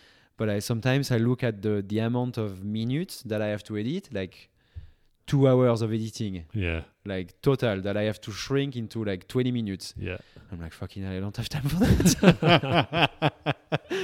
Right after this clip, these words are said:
Speaker 1: So I will do it during the winter when everything slows down. That's
Speaker 2: Yeah.
Speaker 1: when I will kinda push some videos out there.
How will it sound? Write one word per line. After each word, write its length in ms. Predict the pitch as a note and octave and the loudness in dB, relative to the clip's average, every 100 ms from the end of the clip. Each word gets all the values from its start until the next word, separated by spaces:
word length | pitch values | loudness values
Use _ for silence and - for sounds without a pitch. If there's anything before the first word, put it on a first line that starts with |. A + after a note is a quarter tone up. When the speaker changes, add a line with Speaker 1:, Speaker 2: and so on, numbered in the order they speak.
| D#4 - - - - - - | -4 -6 -6 -8 -8 -20 -12
Speaker 1:
So 160 | - D3 | 0 4
I 60 | |
will 160 | D#3 E3+ | 4 4
do 140 | E3 F3+ | 2 0
it 80 | D#3 | 0
during 220 | D3+ C#3+ | 0 0
the 100 | C3 | 0
winter 380 | C3 C#3+ E3+ E3+ | -2 2 2 4
when 140 | C#3+ | 4
everything 360 | B2 B2 B2+ A2+ | 4 4 0 -2
slows 240 | A2+ A2 | -2 -2
down. 360 | A#2+ E3+ G#3+ - _ _ _ _ _ - | -2 -2 -4 -8 _ _ _ _ _ -8
That's 180 | A#2 E2+ | -6 -2
Speaker 2:
Yeah. 60 | |
Speaker 1:
when 100 | A2+ | -2
I 60 | G#2+ | -2
will 200 | G#2 G2 | -2 -6
kinda 440 | - G#2 G2 F#2 - - | -6 -6 -4 -6 -8 -8
push 420 | A2 - - - G2 | -6 -6 -12 -18 -14
some 280 | - G2+ F#2+ | -8 -6 -6
videos 420 | F#2+ F#2+ F#2+ F#2 | -4 -4 -4 -6
out 100 | F#2 | -6
there. 220 | F2+ E2+ | -6 -8